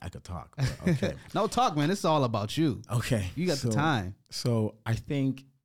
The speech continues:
Speaker 1: this started when I saw Macaulay Culkin
Speaker 2: Mm.
Speaker 1: in Home Alone, but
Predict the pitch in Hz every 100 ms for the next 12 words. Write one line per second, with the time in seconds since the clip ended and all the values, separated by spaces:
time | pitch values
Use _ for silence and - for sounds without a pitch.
0 | _ _ _ _ _ _ _ _ _ _
1 | 101 110 - 123 117 113 107 101 101 98
2 | - - 110 104 90 110 104 95 - 101
3 | 90 76 - _ _ _ - 120 123 113
4 | 95 87 85 101 87 92 95 82 78 87